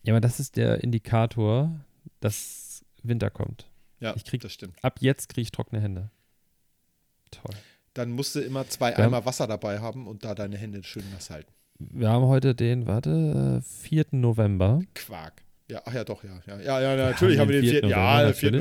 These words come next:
Speaker 1: natürlich.
Speaker 2: November. Ja, ja, ja.
Speaker 1: Ähm, und jetzt geht's schon los.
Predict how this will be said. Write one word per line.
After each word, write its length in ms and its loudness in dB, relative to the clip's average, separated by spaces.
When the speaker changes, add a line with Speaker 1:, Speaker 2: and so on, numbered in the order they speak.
Speaker 1:
natürlich. 100 0
Speaker 2:
November. 260 -4
Ja, 320 -4
ja, 140 -12
ja. 300 6
Speaker 1:
Ähm, 260 2
und 640 2
jetzt 220 -6
geht's 160 -2
schon 160 -4
los. 380 -4